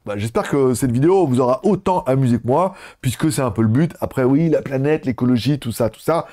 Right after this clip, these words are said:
Voilà. Peut-être que quelque part, grâce à moi, beaucoup de gens ne vont pas l'acheter. Et quelque part, cet achat qui partira à la poubelle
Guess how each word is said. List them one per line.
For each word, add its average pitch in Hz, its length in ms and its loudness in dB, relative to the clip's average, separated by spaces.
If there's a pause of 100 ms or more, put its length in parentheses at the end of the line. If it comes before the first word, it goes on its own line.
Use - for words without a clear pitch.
(120)
Voilà. 123 180 -2 (220)
Peut-être 220 340 -2
que 175 100 -2
quelque 156 300 -2
part, 190 320 0
grâce 143 380 -2
à 127 60 0
moi, 202 400 0
beaucoup 135 260 0
de 139 60 -2
gens 202 140 0
ne 175 80 2
vont 139 180 2
pas 196 280 0
l'acheter. 180 580 0 (360)
Et 117 80 -6
quelque 117 240 -2
part, 165 380 -2 (280)
cet 143 220 -4
achat 147 460 0
qui - 120 -6
partira 117 420 -2
à - 20 0
la 101 100 0
poubelle 143 480 0